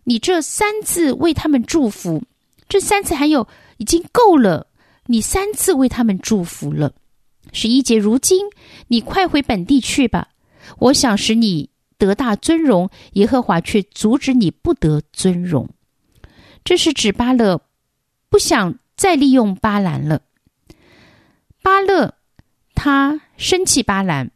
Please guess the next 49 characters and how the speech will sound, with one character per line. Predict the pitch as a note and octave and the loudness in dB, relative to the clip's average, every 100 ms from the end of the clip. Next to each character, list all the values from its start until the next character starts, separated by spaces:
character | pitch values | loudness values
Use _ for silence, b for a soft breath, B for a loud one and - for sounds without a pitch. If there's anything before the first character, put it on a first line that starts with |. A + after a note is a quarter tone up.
| _ _ _ _ _ | _ _ _ _ _
竟 | - D#4 | -2 0
然 | A#3 F#3 | 2 0
如 | E3+ F3 G3+ | 0 0 0
此 | - | -4
说 | - - D3+ D3 _ _ _ _ _ _ | -6 -4 -4 -6 _ _ _ _ _ _
：“如 | G#3 | 0
今 | B3 D#4+ | 2 2
你 | B3+ | 0
快 | - - C4+ | -2 -2 0
回 | G3+ | 0
本 | G3+ F#3 D#3 | 0 -4 0
地 | B3 A#3 | 0 0
去 | - A#3 | 0 -2
吧， | D#3+ - B B B | -4 -10 B B B
我 | - F#4+ | -2 0
想 | F#4 D4 | 2 2
使 | - | 2
你 | C#4+ A3+ | 0 0
得 | F#3 F#3+ | -2 -2
大 | C4 G#3+ | -2 0
尊 | - A#3+ | 2 2
荣。” | A3+ E3 C#3+ - _ _ | 4 2 -2 -10 _ _
意 | D#4+ | 0
思 | C4 | 0
是 | C#4+ C#4 | -2 -2
指 | G#3+ b b b b - | -4 b b b b -2
巴 | G4 | 0
兰 | F4+ C#4 C4 | 2 0 0
如 | D4+ | 0
果 | D#4+ B3+ _ | 0 -2 _
咒 | - A4 | 2 4
诅 | D#4+ C4+ | 4 2
以 | C4 F#3 | 2 2
色 | - C#4+ | 0 2
列 | C4+ | 2
人， | G3+ F3 G3 | 0 -2 0
便 | D4+ C4 | 0 0
可 | - | 0
以 | G#3 | -2
得 | - E3 | -2 -2
到 | G3+ F#3 | -2 -4
大 | F#3+ E3+ | -6 -4
尊 | - E3 | -2 -4
荣， | D#3 - - _ _ _ | -4 -10 -16 _ _ _
但 | - G3+ | -6 -4
是 | - F3 | -4 -2
耶 | F#3 | -2
和 | B3+ F4+ | -2 -2
华 | C4+ G#3+ | -2 -2